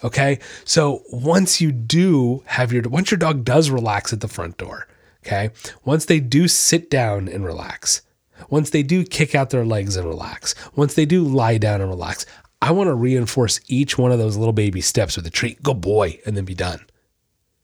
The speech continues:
Good boy, be done. They lay down, good boy, good lie down, be done. They keep lying down and keep staying, hey, good stay, good boy, be done. Okay?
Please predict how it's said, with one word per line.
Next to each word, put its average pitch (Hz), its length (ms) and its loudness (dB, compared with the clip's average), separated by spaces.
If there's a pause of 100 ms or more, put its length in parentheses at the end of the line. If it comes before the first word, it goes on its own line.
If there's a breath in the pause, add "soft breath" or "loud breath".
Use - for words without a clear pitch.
(360)
Good 113 200 -2
boy, 87 420 -2 (100)
be 104 100 -12
done. 82 360 -10 (1300)
They 101 120 -6
lay 110 180 -2
down, 123 340 0 (120)
good 123 160 0
boy, 92 320 -2
good 117 180 -2
lie 101 160 -2
down, 87 380 -4 (180)
be - 100 -14
done. 85 360 -10 (500)
They 98 100 -8
keep 123 260 -6
lying 127 240 0
down 123 160 0
and 117 80 -2
keep 120 160 -4
staying, 135 240 0
hey, - 140 0
good 123 260 2
stay, 107 380 2
good 104 220 -6
boy, 104 420 -2 (240)
be 90 100 -10
done. 82 340 -10 (1080)
Okay? 120 300 0